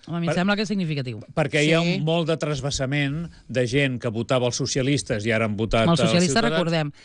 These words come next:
Speaker 1: de quaranta-set diputats, eh, en baixen a trenta-tres, eh?
Speaker 2: Doncs, doncs,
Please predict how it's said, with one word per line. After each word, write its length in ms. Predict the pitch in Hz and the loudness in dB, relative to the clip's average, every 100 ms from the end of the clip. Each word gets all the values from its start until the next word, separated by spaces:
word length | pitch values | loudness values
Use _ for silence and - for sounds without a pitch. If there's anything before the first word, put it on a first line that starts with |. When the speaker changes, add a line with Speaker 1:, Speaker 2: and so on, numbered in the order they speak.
| - | -16
Speaker 1:
de 140 | - 175 | -6 -2
quaranta-set 680 | 185 175 175 160 214 190 165 | 0 -2 0 0 2 2 2
diputats, 500 | 170 175 180 190 190 | -4 -2 -2 -2 -2
eh, 40 | |
en 360 | 160 151 139 143 | -2 0 -2 -2
baixen 280 | 156 - 196 | -4 -4 -6
a 60 | |
trenta-tres, 720 | 147 135 131 123 127 160 127 120 | -4 -4 -4 -2 0 2 2 0
eh? 40 | |
Speaker 2:
Doncs, 340 | 143 110 - | -2 -2 -2
doncs, 300 | - 127 120 | -2 -2 -2